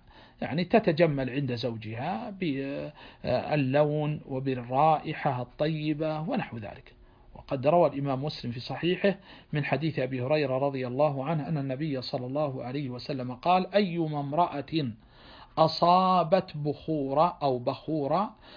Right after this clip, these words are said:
فلا تشهد معدا-، معنا العشاء الآخرة".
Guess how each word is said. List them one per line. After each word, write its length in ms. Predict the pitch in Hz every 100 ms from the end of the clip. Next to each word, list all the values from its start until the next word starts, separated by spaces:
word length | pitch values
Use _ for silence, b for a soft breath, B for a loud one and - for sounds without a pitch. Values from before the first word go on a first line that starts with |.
| B
فلا 500 | - 214 233 220 190
تشهد 600 | 170 196 - - 151 123 143
معدا-، 540 | 185 147 131 139 135
معنا 800 | 151 180 147 143 151 190 240 208
العشاء 680 | 165 135 139 - 160 208 240
الآخرة". 520 | 220 123 117 -